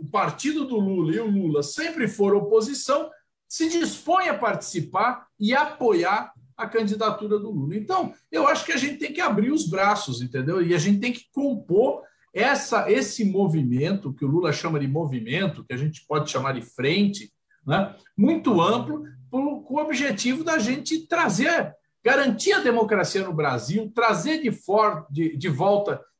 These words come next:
direitos que foram retirados, né?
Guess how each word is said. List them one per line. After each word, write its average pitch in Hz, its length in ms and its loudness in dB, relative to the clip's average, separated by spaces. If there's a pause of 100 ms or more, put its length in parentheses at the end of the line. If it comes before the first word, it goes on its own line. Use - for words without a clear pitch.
direitos 208 720 0
que 175 140 -10
foram 175 320 -8
retirados, 156 920 -4 (240)
né? 190 300 0